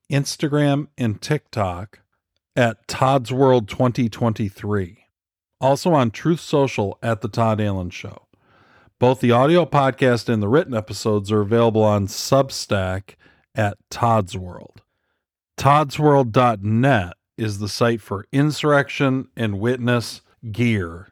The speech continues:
along with some original design Trump twenty twenty-four gear. Also, the paperbacks for both seasons one of Insurrection and Witness are available now on Amazon. This is a work of fiction.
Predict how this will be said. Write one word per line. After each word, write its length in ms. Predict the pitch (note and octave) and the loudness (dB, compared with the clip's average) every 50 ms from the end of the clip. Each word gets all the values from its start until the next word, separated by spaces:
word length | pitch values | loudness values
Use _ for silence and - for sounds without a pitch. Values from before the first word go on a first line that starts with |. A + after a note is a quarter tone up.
| _ | _
along 360 | - A2 A2+ A#2+ C#3 D3 D#3 D#3+ | -4 0 2 4 4 4 4 2
with 100 | D3+ - | 0 0
some 260 | - C3+ A2 G2+ - _ _ _ _ _ | 0 -2 -2 -2 -6 _ _ _ _ _
original 520 | - A2+ A2 B2+ C3 B2 C#3 C#3 C3 B2 | -4 0 2 2 2 2 0 0 2 2
design 480 | A2 G#2+ G#2+ G2+ A2 A2+ A2+ A2+ G#2+ F#2 | 0 0 0 0 2 2 2 2 0 -2
Trump 340 | - - - B2 A#2 A2 - | -4 -2 -2 0 0 -2 -4
twenty 360 | - - - A#2 A2 G#2+ G#2 | -8 -4 -2 0 0 0 -2
twenty-four 640 | G2+ - - A2 G#2 G2 F#2 - A2+ A2 G2+ F#2+ | -2 -4 -4 -2 -2 -2 -2 0 0 0 0 0
gear. 380 | E2+ F2 F#2+ F2 D#2+ - - _ _ _ _ _ _ _ _ _ _ _ _ _ _ _ _ _ _ _ _ | -2 -6 -10 -12 -12 -16 -20 _ _ _ _ _ _ _ _ _ _ _ _ _ _ _ _ _ _ _ _
Also, 300 | - C3+ C#3 D3+ - E3 | 0 2 2 2 2 2
the 140 | D3 C3 A2+ | 2 2 0
paperbacks 760 | - - - E3 F3 - F3+ D#3+ C3 B2+ B2 A#2 A#2 A2 - | 0 0 2 2 2 2 2 2 2 2 2 2 0 -2 -6
for 160 | - - - | -8 -6 -6
both 300 | A2+ G2+ A#2+ B2 C3+ C#3+ | -2 0 2 2 2 0
seasons 580 | - - - D3 C#3+ C3+ B2+ B2 A#2 A2 G2+ F#2+ | -2 -4 -2 0 2 2 2 2 0 0 -2 -2
one 560 | G2+ G#2 A2+ B2 B2+ B2 A2 G#2 G#2 G#2 G#2+ - _ _ | -4 -2 0 2 2 2 2 2 0 0 -2 -4 _ _
of 160 | - G#2+ F#2+ | -6 -4 -2
Insurrection 720 | G#2 A#2 C3 C3+ - - D3 C#3+ C#3 C#3 - - - C#3 B2+ | 0 0 0 0 0 0 2 2 2 0 0 -2 0 2 2
and 180 | A#2 G#2+ G#2+ | 2 2 4
Witness 480 | G#2+ C3 C3 C3 F#2+ G#2 G2 F#2+ F#2+ - | 4 4 2 2 0 -4 -6 -6 -4 -2
are 120 | A2+ G#2 | -2 -2
available 420 | G2+ F#2+ A2+ A2 A2 G#2 G#2+ G#2 F#2+ | 0 2 2 2 2 2 2 0 0
now 460 | G2 G2+ G#2+ A2+ A#2 A2 G2+ F#2+ F#2+ | 0 2 2 2 2 2 2 0 0
on 180 | F#2+ F#2+ F#2+ | -2 -2 -2
Amazon. 540 | F#2+ F#2+ F#2+ F#2 F#2 F2 E2 E2+ E2 D#2 - _ _ _ _ _ _ _ _ _ _ _ _ _ _ _ _ | -2 -2 -2 -4 -6 -8 -10 -14 -16 -18 -20 _ _ _ _ _ _ _ _ _ _ _ _ _ _ _ _
This 200 | - A#2+ A#2 - | -2 -2 0 2
is 140 | E3+ D#3+ C#3+ | 2 2 4
a 80 | D3 C3+ | 4 4
work 240 | B2+ C3+ C3 B2+ | 4 4 2 2
of 140 | - A#2 G2+ | 0 0 0
fiction. 720 | - - - - B2+ - - - - - - - _ G#2+ | -2 -2 0 0 0 0 -4 -10 -14 -14 -16 -20 _ -20